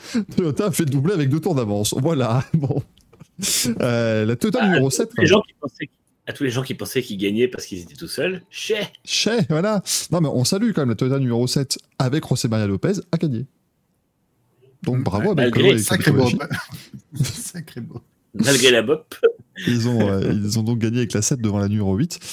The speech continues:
Speaker 2: Et la troisième place, le podium pour Ferrari, parce qu'au moins il y a bien une Ferrari qui fait des podiums cette année. Euh, celle de Fauco
Speaker 1: Et
Speaker 2: Moena
Speaker 1: ils avaient
Speaker 2: Jensen.
Speaker 1: déjà fait la pole.
Speaker 2: Et ils avaient fait la pole.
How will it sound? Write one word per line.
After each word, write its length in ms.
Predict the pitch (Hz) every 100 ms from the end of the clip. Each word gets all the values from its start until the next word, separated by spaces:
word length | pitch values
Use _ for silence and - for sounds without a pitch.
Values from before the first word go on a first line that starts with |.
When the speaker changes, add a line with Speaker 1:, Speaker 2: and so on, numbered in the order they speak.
| - _
Speaker 2:
Et 180 | 254 320 277
la 80 | 170
troisième 460 | - 170 131 120
place, 360 | - 98 - -
le 220 | 127 277
podium 420 | - 180 135 185
pour 160 | 180 139
Ferrari, 440 | 160 135 113 107
parce 160 | 139 110
qu'au 100 | 113
moins 160 | 117 131
il 40 |
y 40 |
a 40 | 113
bien 120 | 123
une 60 | 113
Ferrari 280 | 123 117
qui 120 | 120 113
fait 100 | 110
des 80 |
podiums 280 | 107 110 113
cette 160 | 107 98
année. 220 | 101 170 - - - - -
Euh, 800 | 113 101 98 95 95 98 98 101 107
celle 140 | -
de 100 | 104
Fauco 280 | 104 117 107
Speaker 1:
Et 40 | 117
Speaker 2:
Moena 160 | 110
Speaker 1:
ils 120 | 160
avaient 120 | 123 135
Speaker 2:
Jensen. 100 | 127
Speaker 1:
déjà 120 | 120
fait 120 | 185
la 80 | 156
pole. 260 | 151 120 101 - _ _ -
Speaker 2:
Et 40 | 147
ils 100 | 113
avaient 100 | 113
fait 100 | 220
la 100 | 139
pole. 240 | 113 95